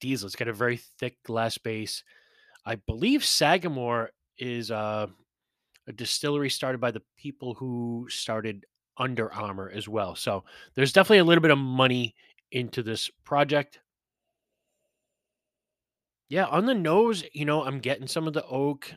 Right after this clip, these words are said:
I'm getting some of that. Toasted barrel has a, a definite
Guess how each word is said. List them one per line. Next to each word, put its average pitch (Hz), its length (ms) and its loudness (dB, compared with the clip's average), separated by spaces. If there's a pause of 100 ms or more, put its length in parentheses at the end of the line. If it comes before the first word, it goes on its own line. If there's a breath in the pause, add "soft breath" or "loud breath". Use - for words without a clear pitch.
(160)
I'm 127 140 -8
getting 131 360 -6
some 151 200 -6
of 147 60 -4
that. 135 240 0 (840 soft breath)
Toasted 214 460 -2
barrel 170 280 2
has 135 260 -2
a, 127 60 -4
a 113 240 -8 (580)
definite 139 460 -4